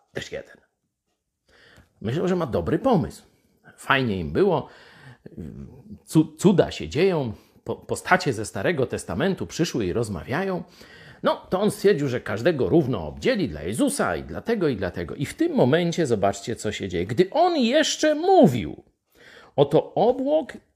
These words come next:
jasny okrył ich, oto rozległ się głos z obłoku: "Ten jest Syn mój umiłowany, którego sobie upodobałem. Jego słuchajcie". No, oczywiście oni tam padli ledwo żywi ze strachu.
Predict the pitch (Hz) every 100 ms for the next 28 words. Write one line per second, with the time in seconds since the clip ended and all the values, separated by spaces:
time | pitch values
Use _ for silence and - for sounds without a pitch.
0 | - 113 151 - 190 190 - 196 - 117
1 | 87 82 92 - 107 127 117 135 139 156
2 | - 175 143 135 202 123 113 101 82 87
3 | 76 - 64 69 - - - - - -
4 | 151 208 254 196 160 147 - - - 311
5 | 247 147 131 123 127 135 131 127 120 120
6 | 120 113 - 123 123 123 113 151 131 123
7 | 110 110 120 107 95 92 80 82 73 80
8 | - _ _ _ _ _ _ 87 156 208
9 | 131 71 - - - 104 90 - 65 64
10 | - - - _ 196 170 107 110 - 90
11 | - 80 87 87 80 - - - - 135
12 | 92 87 90 95 101 87 - _ 123 107
13 | 92 - 80 71 143 233